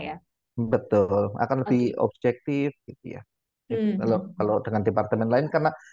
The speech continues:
Speaker 2: karena kita kan ngomongnya kalau dengan departemen lain kan kita ngomong data, gitu.
Speaker 1: Ya.
Speaker 2: Kemudian isu-isu apa nih yang berkembang di internal atau, eh, kan sama seperti gini, eh, Pak, Pak, eh, data kami,
Speaker 1: Hmm,
Speaker 2: Anda
Speaker 1: hmm,
Speaker 2: itu
Speaker 1: hmm.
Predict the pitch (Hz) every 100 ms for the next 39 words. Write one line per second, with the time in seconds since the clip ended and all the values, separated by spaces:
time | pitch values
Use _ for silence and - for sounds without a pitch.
0 | _ - 165 175 202 220 202 190 196 202
1 | 208 190 170 156 143 143 139 143 151 160
2 | 165 214 240 262 202 175 175 160 104 -
3 | 170 185 180 165 120 - 175 - 180 175
4 | 170 - _ _ _ - 113 113 135 139
5 | 147 156 160 185 185 269 320 262 165 156
6 | 139 - 131 120 110 127 165 117 120 117
7 | 123 113 110 131 127 117 117 113 - 107
8 | 104 107 - _ _ _ _ _ - 160
9 | 160 160 - _ _ - 143 139 143 147
10 | 143 131 113 135 127 156 165 131 - 107
11 | - _ _ - - - - 147 143 139
12 | - 156 196 214 131 214 156 113 _ -
13 | 240 220 190 - - 220 -